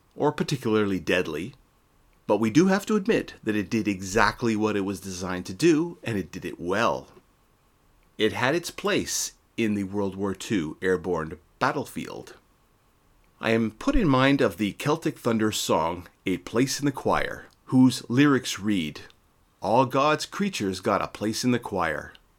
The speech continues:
Some sing low and some sing higher. Some sing out loud on a telephone wire, and some just clap their hands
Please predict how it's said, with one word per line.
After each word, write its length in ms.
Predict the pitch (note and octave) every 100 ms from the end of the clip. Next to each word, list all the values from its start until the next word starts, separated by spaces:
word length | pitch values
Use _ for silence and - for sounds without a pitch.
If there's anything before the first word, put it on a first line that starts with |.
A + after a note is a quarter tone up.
| _ -
Some 420 | - C3 C3 C3
sing 320 | - C#3 B2+
low 380 | A#2+ C3+ F3 F#3
and 180 | - -
some 300 | - D#2+ F#2
sing 280 | - A2 G#2+
higher. 400 | E2+ D2 A1+ - _ _ _ _ _ _ _
Some 380 | - - A#2 D#3
sing 260 | - F3 F3
out 180 | E3+
loud 420 | F#2 A2+ D3+ E3 D3+
on 160 | G2
a 100 | D#2
telephone 640 | - A2+ B2+ B2+ C3 C3 F#2+
wire, 440 | E2+ A#1+ G1+ - - _ _
and 180 | - D2+
some 320 | - G#2 A2
just 300 | A2+ A#2+ A2+
clap 320 | - A#2+ B2+ -
their 120 | A#2
hands 640 | G#2+ G#2+ A2+ B2 -